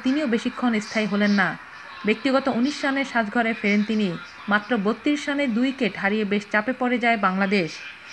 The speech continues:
সেই অবস্থান থেকে দলকে টেনে তুলতে ব্যাটিংয়ে নামে মুশফিক। তামিম মুশফিকের জুটি একশো তেইশ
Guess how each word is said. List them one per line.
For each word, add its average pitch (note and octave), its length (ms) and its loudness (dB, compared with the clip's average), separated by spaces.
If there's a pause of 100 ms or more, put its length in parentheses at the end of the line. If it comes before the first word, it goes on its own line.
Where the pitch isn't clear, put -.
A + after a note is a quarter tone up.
(200)
সেই C4 280 4
অবস্থান C4 440 0
থেকে D4 300 -2
দলকে A3 380 2
টেনে A3 240 0
তুলতে A#3 320 -2
ব্যাটিংয়ে G#3+ 420 2
নামে G#3+ 180 2
মুশফিক। G3 500 0 (440)
তামিম B3+ 280 4
মুশফিকের D4+ 420 -2
জুটি C#4 260 0
একশো - 320 -2
তেইশ G#3+ 200 0